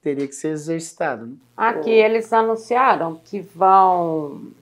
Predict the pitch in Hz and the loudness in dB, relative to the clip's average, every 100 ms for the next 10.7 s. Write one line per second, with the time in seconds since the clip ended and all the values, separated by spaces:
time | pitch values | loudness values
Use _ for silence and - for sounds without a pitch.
0 | _ _ _ _ - 170 160 156 147 151 | _ _ _ _ -6 -2 0 0 -4 -4
1 | 175 175 175 214 220 226 226 226 190 196 | -6 0 0 0 -4 -8 -4 -4 -4 -8
2 | 202 202 185 175 170 196 214 - _ _ | -12 -12 -10 -6 -6 -6 -10 -12 _ _
3 | _ _ _ - 127 120 110 113 117 117 | _ _ _ -6 -4 -2 -4 -4 -4 -4
4 | 113 120 120 110 107 110 - 110 127 117 | -4 -2 -2 -4 -8 -12 -14 -12 -12 0
5 | 170 147 - 117 170 202 208 165 - _ | 4 4 0 -8 -10 -4 -2 -4 -8 _
6 | _ _ _ - 165 175 170 165 160 156 | _ _ _ -6 0 2 4 4 4 2
7 | 151 147 139 135 - - _ _ 175 170 | 0 -4 -6 -8 -12 -18 _ _ -6 -4
8 | 185 170 165 165 160 160 277 131 131 95 | -2 -2 -2 -10 -12 -10 -8 -4 -6 -6
9 | 80 107 143 196 254 254 220 214 202 180 | -12 -12 -8 -4 -4 -2 -4 -4 -6 -8
10 | 175 180 170 139 143 _ | -10 -10 -10 -10 -18 _